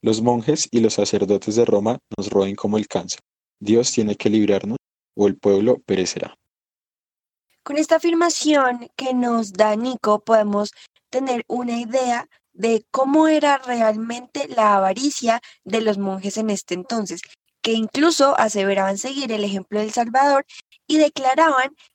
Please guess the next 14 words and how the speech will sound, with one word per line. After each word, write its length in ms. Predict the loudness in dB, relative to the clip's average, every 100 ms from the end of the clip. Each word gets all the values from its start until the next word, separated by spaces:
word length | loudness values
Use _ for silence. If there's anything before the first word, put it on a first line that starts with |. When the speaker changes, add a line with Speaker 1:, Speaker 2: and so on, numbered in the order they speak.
| -4
Speaker 2:
que 120 | -2
Jesús 440 | 0 -2 -4 -12 -8
y 100 | -6
sus 240 | 0 0 2
discípulos 640 | 2 0 0 0 0 0 -2
habían 420 | 0 0 0 -2
sido 260 | -4 -6
sostenidos 640 | -6 -8 -6 -4 -2 -2 -4
por 220 | -2 0
la 120 | -2
caridad 420 | -2 -4 -4 -6
de 60 | -4
la 100 | -2
gente. 360 | -2 -4 -10